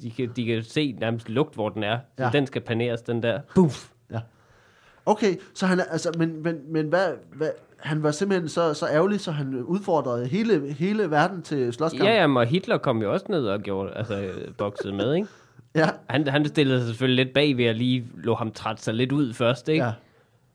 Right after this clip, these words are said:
Speaker 2: Ja.
Speaker 1: Øhm, men, øh, men, men, men han, altså, det, det, det gik, øh, det gik jo hverken værre eller bedre, end at han, altså, han kommer op og bokser mod Hitler selv personligt.
Speaker 2: Ja. Okay.
Speaker 1: Og altså, det, det gør du ikke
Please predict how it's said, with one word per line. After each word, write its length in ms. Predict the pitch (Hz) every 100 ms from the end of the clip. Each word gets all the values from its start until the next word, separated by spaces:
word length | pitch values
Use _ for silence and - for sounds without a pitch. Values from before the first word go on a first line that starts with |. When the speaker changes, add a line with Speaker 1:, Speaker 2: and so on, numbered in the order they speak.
| -
Speaker 2:
Ja. 160 | 113 101
Speaker 1:
Øhm, 340 | 104 98 98 - _ _ _ _ - - -
men, 280 | 110 107 104
øh, 320 | 87 65 58 52
men, 380 | - 107 95 76
men, 280 | 101 98 85
men 260 | 90 98 98
han, 160 | 92 - -
altså, 180 | - - - - _ _ _ -
det, 200 | 92 98
det, 200 | 107 98
det 100 | 113
gik, 260 | 127 123 120
øh, 420 | 95 87 76 - -
det 120 | 123
gik 220 | 139 139
jo 80 | 139
hverken 300 | 110 110 117
værre 120 | 110
eller 140 | 110 101
bedre, 340 | 104 110 80
end 100 | 98
at 120 | 98
han, 280 | - 107 104 - _ _ _ _ _ _ _ -
altså, 220 | - - 98 - _ _ _ _ _
han 220 | - 107
kommer 240 | 110 117 110
op 160 | 113
og 100 | 135
bokser 260 | 101 101 -
mod 180 | 98 - -
Hitler 300 | - 95 -
selv 240 | - - 80 _
personligt. 640 | - - 131 101 85 - _ _ _ -
Speaker 2:
Ja. 60 |
Okay. 220 | 165 120 98
Speaker 1:
Og 220 | 101 -
altså, 180 | - - 78
det, 340 | 127 123 90
det 140 | 131 117
gør 200 | 120 110
du 140 | 101
ikke 140 | -